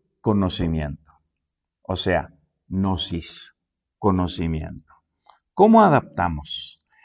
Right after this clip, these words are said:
el principio del conocimiento a nuestro plan para hacer discípulos?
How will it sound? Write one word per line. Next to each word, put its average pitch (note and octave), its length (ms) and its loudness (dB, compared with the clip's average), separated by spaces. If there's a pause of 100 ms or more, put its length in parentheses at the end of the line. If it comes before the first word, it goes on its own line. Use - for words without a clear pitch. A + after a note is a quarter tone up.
(160)
el G#2+ 220 2
principio G2+ 800 2 (180)
del G2 300 0
conocimiento F#2+ 960 2 (240)
a F2 120 -2
nuestro F2+ 420 0
plan C#3 500 4 (480)
para F2 260 4
hacer G2 300 2
discípulos? D#2+ 880 -6